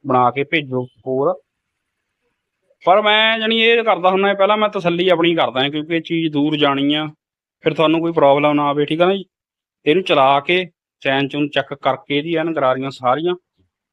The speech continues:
ਤੇ ਫਿਰ ਇਹਦੀ ਵੀਡੀਓ ਪਾਉਂਗੇ, ਫਿਰ ਅਸੀਂ ਉਹਨਾਂ ਨੂੰ ਇਹ ਡਿਲੀਵਰ ਕਰੂੰਗੇ।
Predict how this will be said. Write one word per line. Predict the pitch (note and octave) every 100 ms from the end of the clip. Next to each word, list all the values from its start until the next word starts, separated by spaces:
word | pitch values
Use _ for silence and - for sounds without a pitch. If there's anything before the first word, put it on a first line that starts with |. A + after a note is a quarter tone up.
| _ _
ਤੇ | C3+ C3+ B2
ਫਿਰ | C#3+ D3
ਇਹਦੀ | E3+ G3
ਵੀਡੀਓ | D#3 C#3+ F#3+
ਪਾਉਂਗੇ, | F#3+ F3+ F#3+ G#3
ਫਿਰ | F3 F#3+ G3
ਅਸੀਂ | G3
ਉਹਨਾਂ | G3+
ਨੂੰ | A3 G#3
ਇਹ | F#3+
ਡਿਲੀਵਰ | E3+ E3+ F3+
ਕਰੂੰਗੇ। | F3 B2 A2